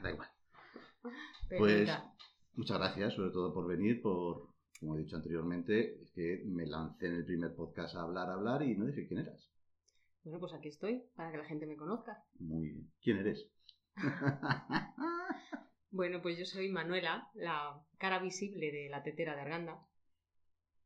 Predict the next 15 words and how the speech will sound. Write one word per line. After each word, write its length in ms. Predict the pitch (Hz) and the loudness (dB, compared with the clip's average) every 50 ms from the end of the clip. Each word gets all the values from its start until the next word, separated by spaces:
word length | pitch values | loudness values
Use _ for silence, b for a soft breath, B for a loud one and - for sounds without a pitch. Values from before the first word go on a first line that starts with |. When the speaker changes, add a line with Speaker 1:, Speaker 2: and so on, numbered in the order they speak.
| _ _ - | _ _ -2
Speaker 2:
Y 140 | 185 170 | -2 0
ahora 200 | 156 151 151 156 | 0 -2 -4 -6
mismo, 320 | 151 160 156 160 160 165 160 | -6 -6 -8 -8 -8 -8 -8
bueno, 200 | 156 147 139 139 - - - | -8 -8 -10 -10 -12 -14 -16
pues 360 | 123 - - - - - _ _ _ _ _ _ _ | -14 -14 -14 -16 -18 -20 _ _ _ _ _ _ _
soy 300 | - - - 139 139 143 143 | -14 -12 -10 -10 -10 -12 -14
una 240 | 143 143 143 143 143 | -14 -12 -12 -10 -8
persona 320 | - - - 165 151 143 147 - | -8 -10 -8 -6 -6 -8 -6 -4
feliz, 440 | 175 160 156 202 226 254 262 - - - _ _ _ _ - _ _ _ _ _ _ | -4 2 4 6 6 6 4 0 -12 -20 _ _ _ _ -20 _ _ _ _ _ _
porque 220 | - 165 147 - 160 | -8 -8 -6 -6 -6
me 80 | 160 | -6
gusta 320 | 151 147 156 - - 175 147 | -6 -8 -10 -12 -12 -12 -12
lo 120 | 151 147 | -12 -8
que 120 | 147 156 160 | -6 -4 -2
hago, 420 | 165 170 175 196 240 254 - | -2 -2 -4 -6 -8 -8 -10